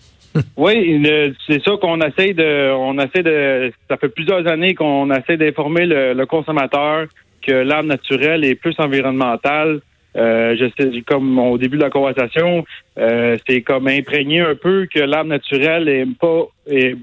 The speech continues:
est, c'est meilleur un arbre artificiel. Mais en fait, c'est que le contraire. Il y a plusieurs études qui le démontrent, euh, dont une de la Fondation David Suzuki, euh, qui, euh, nous met, qui a calculé tous les, les, euh,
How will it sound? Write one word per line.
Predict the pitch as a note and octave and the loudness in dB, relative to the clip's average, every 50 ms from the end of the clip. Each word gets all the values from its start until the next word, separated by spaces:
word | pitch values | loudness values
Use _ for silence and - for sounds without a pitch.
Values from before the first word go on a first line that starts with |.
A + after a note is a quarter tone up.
| - _ - | -14 _ -4
est, | C#3 C3+ B2+ B2 B2 B2 B2 B2 A#2 - | -2 0 2 2 2 2 0 0 -2 -2
c'est | C3+ | -2
meilleur | B2+ C3+ C3+ C#3+ D#3 E3 D#3 | 0 0 0 0 0 0 0
un | D3 | 0
arbre | D3+ D3+ D3+ D3 | 0 0 -2 -2
artificiel. | C#3+ - - - D3 C#3 - - - - D#3+ F3 F#3 F3+ E3+ D#3+ - - - - - _ _ _ - | -4 -6 -10 -14 -12 -12 -8 -4 -2 0 0 0 0 -2 -4 -6 -10 -14 -20 -20 -20 _ _ _ -2
Mais | - B2 B2+ | 0 0 2
en | B2+ B2+ | 2 0
fait, | - - - - | -2 -4 -4 -2
c'est | - D3+ C3+ C3 - _ _ _ - | -2 -2 -2 -4 -6 _ _ _ -2
que | C#3+ C#3+ C3+ C3 B2 B2 B2 | 0 2 2 2 2 2 2
le | B2 B2 B2 B2 | 2 0 0 0
contraire. | - E3 D#3 D3+ B2+ - D3 D#3 D#3+ E3 | 0 0 -2 -2 -2 -2 -2 0 0 0
Il | |
y | D#3+ | 0
a | B2+ | -2
plusieurs | - - B2 D3 E3 E3 D#3 C#3+ | -4 -4 -2 -2 0 0 0 -2
études | C#3+ C3 - - E3+ F3 D3+ | -4 -4 -2 0 -2 0 -2
qui | - D#3 | -6 -6
le | C3+ | -2
démontrent, | B2 C3+ C3 C#3 C#3 D3 D#3+ E3+ D#3 - C#3 | 0 0 2 2 0 0 0 -2 -2 0 0
euh, | B2+ B2 A#2+ A#2+ A#2 | 2 2 2 0 0
dont | B2 C#3 C3+ C3+ C3+ | 0 0 0 2 2
une | D3 D#3 D#3+ D#3 | 0 0 0 0
de | C#3+ | 0
la | C3+ C3 A#2+ | 0 0 0
Fondation | - C3+ C3 C3 C3 C3 B2+ - D#3 D#3 D#3 | -2 -2 0 0 0 0 0 -2 -2 -2 0
David | C#3+ C#3 C3+ C3 C#3+ D3+ C#3+ | 0 0 0 0 -2 -2 -4
Suzuki, | - D3+ C#3 C3+ C3+ A#2+ - - D#3 E3 D#3+ _ _ _ _ _ - - _ _ _ - A2+ | -4 -8 -6 -6 -8 -8 -6 -6 -6 -6 -6 _ _ _ _ _ -20 -20 _ _ _ -4 -2
euh, | A2 A2+ A#2 A#2 A#2 A#2 A#2 A#2 A#2 A2+ A2 - - | 0 2 2 2 2 2 2 2 0 0 -4 -8 -8
qui, | - B2 B2 A#2+ B2 | -4 0 0 2 2
euh, | B2 A#2+ A#2+ A#2+ A#2 A#2 A#2+ B2 | 2 2 2 2 0 0 0 -2
nous | B2 B2 B2+ B2+ | -2 -2 -2 0
met, | C3 C#3 D3 D3 C#3+ C#3+ C#3 C3 B2+ B2 A2+ A2 - - | 0 0 0 0 0 0 0 0 0 0 -2 -6 -10 -12
qui | - B2 B2+ | -6 -2 0
a | B2+ B2 A#2+ | 0 0 0
calculé | - - - - - - D#3 E3 F3 E3 - | -2 -6 -12 -10 -8 -4 0 0 0 0 -2
tous | - - F#3 F#3 F3+ | -2 0 2 2 2
les, | F3 D#3 D3+ C#3+ C#3 C#3 B2+ - _ - - - - _ _ - | 4 4 2 2 2 0 -2 -6 _ -20 -20 -20 -20 _ _ -8
les, | - A#2+ B2+ B2+ B2 B2 B2 | -2 0 2 2 4 2 2
euh, | B2 A#2+ A#2+ A#2+ A#2+ A#2 A#2+ | 2 2 0 0 0 0 0